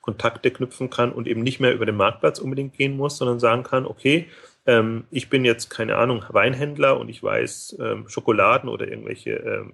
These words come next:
Gourmet-Geschichten würden noch gut für mich funktionieren, also könnte ich doch eigentlich mein Sortiment so erweitern, für meine Zielgruppe wär's, wär's spannend und, und hab dann einfach eine, eine Mö-, also einerseits eine Möglichkeit,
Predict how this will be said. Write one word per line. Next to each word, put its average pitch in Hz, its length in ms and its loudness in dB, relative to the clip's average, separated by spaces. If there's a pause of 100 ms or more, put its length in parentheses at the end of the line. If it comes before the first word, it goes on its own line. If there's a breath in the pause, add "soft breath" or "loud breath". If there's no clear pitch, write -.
(160)
Gourmet-Geschichten 123 800 0
würden 127 140 0
noch 123 160 -2
gut 131 180 -4
für 127 100 0
mich 120 160 0
funktionieren, 123 680 2 (360 loud breath)
also 117 220 4
könnte 117 280 2
ich - 100 -4
doch - 180 0
eigentlich 113 300 2
mein 120 140 -2
Sortiment 113 420 2
so - 100 -2
erweitern, 123 640 2
für - 200 -12
meine 120 220 0
Zielgruppe 117 540 -2
wär's, 98 480 2 (400 soft breath)
wär's 98 180 4
spannend 131 640 0
und, 117 340 -2 (240 soft breath)
und 113 460 0
hab 107 240 -2
dann 113 160 4
einfach 107 280 -2
eine, 104 280 -2
eine 98 440 -2
Mö-, 113 280 -4 (160)
also 107 240 2
einerseits 120 480 4
eine 120 80 -2
Möglichkeit, 110 480 0